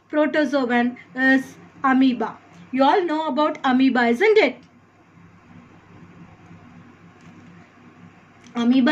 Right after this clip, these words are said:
is a unicellular microscopic organism. It is found in ponds. It is irregular in shape and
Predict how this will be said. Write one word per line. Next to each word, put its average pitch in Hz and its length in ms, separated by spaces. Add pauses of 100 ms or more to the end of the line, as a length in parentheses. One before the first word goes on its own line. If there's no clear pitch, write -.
is 330 200
a 302 60
unicellular 277 880 (240)
microscopic 277 880
organism. 233 720 (260)
It 247 80
is - 160
found 311 320
in 453 160 (320)
ponds. 262 420 (220)
It 254 120
is 262 220
irregular 349 720
in 233 180
shape 240 560 (260)
and 247 440